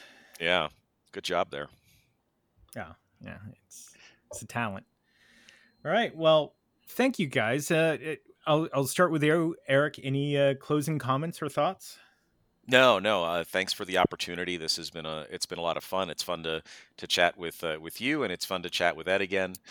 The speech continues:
Speaker 1: um, and rekindle that, uh, that relationship. And, um, no, I, you know, I, I, being part of this, this group is, is a lot of fun. It's great knowing that there's other people out there that care about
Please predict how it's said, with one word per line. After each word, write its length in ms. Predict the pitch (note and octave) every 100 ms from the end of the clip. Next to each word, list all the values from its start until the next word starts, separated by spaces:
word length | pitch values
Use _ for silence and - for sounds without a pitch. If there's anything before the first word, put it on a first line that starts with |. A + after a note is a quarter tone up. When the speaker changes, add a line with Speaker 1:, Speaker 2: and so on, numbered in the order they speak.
| - - _ -
Speaker 1:
um, 540 | E2 D#2+ D#2 D2+ D2+ -
and 140 | D#2+
rekindle 520 | E2 E2 F2 E2 D#2+
that, 300 | E2 E2 -
uh, 220 | F2 E2 E2 - - - - _ _
that 180 | A2 A2+
relationship. 720 | G#2+ G#2 G#2 G#2+ G2+ G#2+ G#2 _ _
And, 320 | G2 F#2+ F2+ F2+
um, 380 | F2+ F2 F2+ E2+ _
no, 120 | C#3
I, 80 | F#2
you 200 | F2+ A2+
know, 120 | G2
I, 160 | F2 F2
I, 120 | F#2 F2+ _ _ - - _ _ _ _ _ _ _ _ _ _
being 220 | - B2 A#2
part 260 | A#2 A#2
of 80 | F#2+
this, 340 | G#2 G2 -
this 260 | - G#2 -
group 380 | D#2+ F#2+ F2+ -
is, 220 | E2 D#2
is 180 | - G2
a 40 |
lot 280 | E2 E2 F2+
of 80 | E2+
fun. 400 | - E2+ E2 D#2+ - - - _
It's 160 | F2+
great 280 | - F#2 F2+
knowing 300 | F2 F2 F2
that 160 | E2+ D#2
there's 180 | E2 E2
other 200 | E2 D#2+
people 320 | E2 D#2 D#2
out 160 | D#2
there 160 | - D2+
that 180 | D2 -
care 300 | - D#2+ D#2
about 280 | D2+ D2+